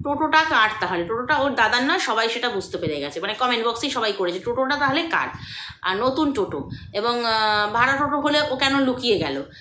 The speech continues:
তো সেখানে সবাই বলছে যে নতুন ব্যাচেলার ছেলেটিকে যে ধরেছে, তাহলে সে হয়তো টোটো চালক, মানে পরের, আহ, যে পুরুষ, পরের যে ওর পুরুষ, সে হচ্ছে টোটো চালক, কারণ ওর কোনো বাজবিচার নেই। ফোকলা বলেছে, "পুরুষ পেলেই হলো,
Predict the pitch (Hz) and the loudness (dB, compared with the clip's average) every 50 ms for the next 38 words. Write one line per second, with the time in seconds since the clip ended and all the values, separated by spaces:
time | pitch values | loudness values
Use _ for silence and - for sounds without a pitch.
0 | - - - - - 240 247 240 240 240 - - 233 240 269 262 269 262 254 220 | -20 -18 -14 -6 -2 2 2 4 4 2 2 0 0 2 2 2 2 0 0 2
1 | 226 247 254 226 220 226 226 262 269 262 262 240 214 202 196 220 277 269 254 214 | 2 2 2 2 0 0 0 0 0 0 0 2 2 2 2 2 0 0 2 0
2 | 180 180 - 226 240 247 247 247 - 208 208 202 202 240 233 254 247 247 - 190 | 0 0 0 0 0 0 0 -2 -2 -2 -2 -2 -2 -4 -4 -2 -2 -2 -2 -2
3 | 185 190 208 208 - 311 381 392 - - - - - - 208 196 220 247 247 - | -2 -2 -2 0 -2 -2 -4 -4 -6 -10 -14 -14 -12 -10 -6 -4 -2 -2 -2 0
4 | - 208 208 208 214 226 220 339 330 - - 240 208 - - 202 - - 180 156 | 0 0 2 2 2 0 0 -2 -4 -4 -2 -2 -2 0 0 -2 0 0 0 0
5 | 143 135 - - 185 196 208 208 - - 220 214 208 226 254 277 285 247 - - | -2 -4 -4 -4 -2 -2 -2 -2 -4 -4 -2 0 2 2 2 2 0 -2 -4 -10
6 | - 180 190 190 185 185 175 170 170 170 170 165 160 156 131 135 156 151 - - | -8 -4 -2 -2 -2 -2 -2 -2 -2 -2 -2 -4 -4 -6 -8 -8 -12 -14 -16 -16
7 | - - - - - - - - - - - - - - - - - - _ - | -14 -14 -14 -14 -16 -20 -20 -20 -20 -20 -20 -20 -20 -20 -20 -20 -20 -20 _ -10
8 | - 185 208 208 - 269 294 311 277 - - - - - - - - - - - | -4 -2 -2 0 0 2 2 2 2 0 -2 -4 -6 -8 -12 -18 -16 -16 -14 -6
9 | - 208 214 233 262 294 277 262 285 269 247 247 240 - 226 220 247 311 320 - | 0 2 4 4 4 2 2 0 0 2 2 2 2 2 -2 -2 -2 0 -2 0
10 | - 240 214 220 226 - 320 - - 233 - 196 180 - 170 160 175 - 285 285 | 0 0 0 -2 -2 -2 -2 -2 -2 -2 0 -2 -2 -2 0 0 0 0 2 0
11 | 302 294 285 - 240 254 277 269 285 285 285 311 320 - 220 202 196 190 - 214 | 0 0 -2 0 0 0 2 2 0 0 2 2 2 4 4 2 2 2 -2 -4
12 | 196 - 220 190 175 170 165 160 165 160 - - 262 262 254 - 233 247 240 339 | -4 -2 -2 0 0 -2 -2 -4 -4 -4 -4 -2 0 0 0 0 0 0 0 -2
13 | 320 330 320 262 262 262 302 - - - - 247 247 262 254 214 - 160 139 135 | -2 -2 -2 -2 -2 -2 -2 -2 -2 -2 0 2 2 2 2 0 -2 -4 -6 -8
14 | - - | -8 -10